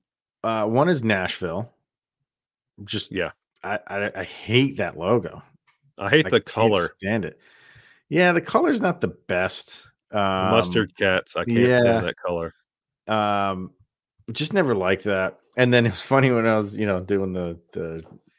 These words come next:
Speaker 1: episode with Adam, I kinda had to put it out there. Like,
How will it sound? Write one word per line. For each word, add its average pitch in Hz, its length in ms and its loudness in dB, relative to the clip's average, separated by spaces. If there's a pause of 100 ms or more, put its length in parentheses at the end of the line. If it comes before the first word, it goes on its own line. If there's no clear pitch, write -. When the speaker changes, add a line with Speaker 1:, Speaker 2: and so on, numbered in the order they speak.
Speaker 1:
episode 92 380 -4
with 85 100 -4
Adam, 87 320 -2 (800)
I 92 80 -2
kinda 117 280 4
had 117 120 4
to 110 60 -10
put 107 140 2
it 101 80 4
out 107 200 4
there. 85 160 0
Like, 85 240 -4